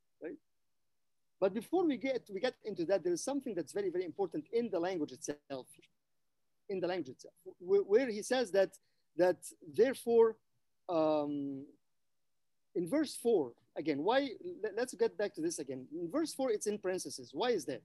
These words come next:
first of all? "For every house is built by someone, but the builder of all things is God." Why do you think it's like, it's written in that, in that context?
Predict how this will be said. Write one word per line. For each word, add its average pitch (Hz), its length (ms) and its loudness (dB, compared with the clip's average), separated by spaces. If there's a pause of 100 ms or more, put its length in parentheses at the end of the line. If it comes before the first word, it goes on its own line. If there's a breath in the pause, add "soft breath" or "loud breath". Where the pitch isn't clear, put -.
(120)
first 160 200 -6
of 117 80 -12
all? - 120 -18 (520)
"For 180 100 -4
every 262 240 2
house 226 300 2
is 151 140 -6
built 196 200 4
by 151 100 0
someone, 196 440 -2
but 143 160 -4
the 151 80 0
builder 180 340 0
of 160 180 -8
all 185 220 2
things 160 440 0
is - 180 -10
God." - 260 -14 (760)
Why 233 160 2
do 262 40 -4
you 247 140 -10
think 233 140 -4
it's - 200 -14
like, 160 200 0 (800)
it's 160 160 -8
written 208 220 -2
in 160 140 -6
that, 151 180 -2 (260)
in 147 120 -4
that 135 180 -6 (880)
context? - 420 -4